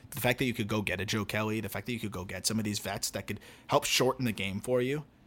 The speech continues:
that's the key. That's what we saw the Royals do, as you mentioned, when they won the World Series. They obviously had a better starting, a starting rotation at that time. But at the end of the day,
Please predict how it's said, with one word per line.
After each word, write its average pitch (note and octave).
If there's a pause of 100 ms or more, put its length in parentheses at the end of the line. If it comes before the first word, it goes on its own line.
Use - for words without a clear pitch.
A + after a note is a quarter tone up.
(320)
that's C#3
the A#2
key. B2
That's G2+
what C#3
we C3
saw C3
the B2
Royals B2
do, B2+
as A#2+
you A#2
mentioned, A#2+
when A#2
they A#2
won A#2+
the A#2+
World A#2
Series. C3
They A#2+
obviously B2
had A#2+
a A2
better A#2+
starting, A#2+ (800)
a A#2+
starting B2+
rotation A#2+
at A2
that G#2+
time. B2 (500)
But C#3
at C3+
the C#3
end D3+
of D3
the B2
day, A#2+